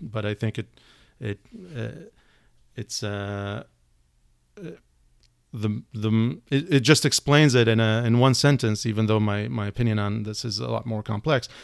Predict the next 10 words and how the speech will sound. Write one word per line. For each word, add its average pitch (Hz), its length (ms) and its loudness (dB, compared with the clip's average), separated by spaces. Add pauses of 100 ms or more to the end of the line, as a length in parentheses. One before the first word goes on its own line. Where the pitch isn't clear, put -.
(140)
But 123 160 2
you, 151 180 6
you 165 240 4
have 180 240 8
a, 139 440 2 (260)
a 123 60 -2
sort 156 200 6
of 135 140 4
pact 151 460 4
between 131 600 0